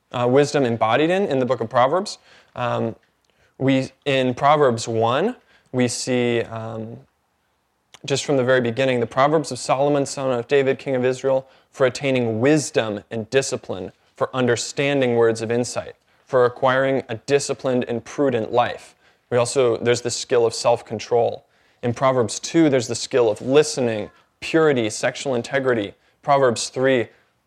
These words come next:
love, trust, humility, being able to prioritize things and have discipline. These are all of the skills that if you, if you read through Proverbs, and I would encourage you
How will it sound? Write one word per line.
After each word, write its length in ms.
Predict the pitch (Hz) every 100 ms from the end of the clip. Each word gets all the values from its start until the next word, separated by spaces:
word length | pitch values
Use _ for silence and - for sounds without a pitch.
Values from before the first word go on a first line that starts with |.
| _
love, 640 | 120 127 131 123 104 110 -
trust, 460 | - - 120 - -
humility, 640 | 127 120 127 127 117 98 _ _ _ _ -
being 160 | 131 139
able 180 | 131
to 60 | 117
prioritize 880 | - 123 117 127 131 120 113 104 -
things 360 | 107 87 -
and 100 | 113
have 200 | 120 113
discipline. 520 | 120 117 120 - 104 110 _ _ _ _ -
These 380 | 135 165 190 -
are 320 | 143 139 135 -
all 520 | 127 135 135 135 131
of 300 | 127 117 113
the 100 | 113
skills 600 | 107 - - 202 165 127
that 200 | 131 - -
if 180 | 143 127
you, 120 | 143
if 160 | 135 120
you 100 | 123
read 300 | 123 160 180
through 140 | 156
Proverbs, 540 | - 127 127 110 95 -
and 80 | 147
I 60 | 240
would 80 |
encourage 440 | 139 - - 165 120
you 180 | 110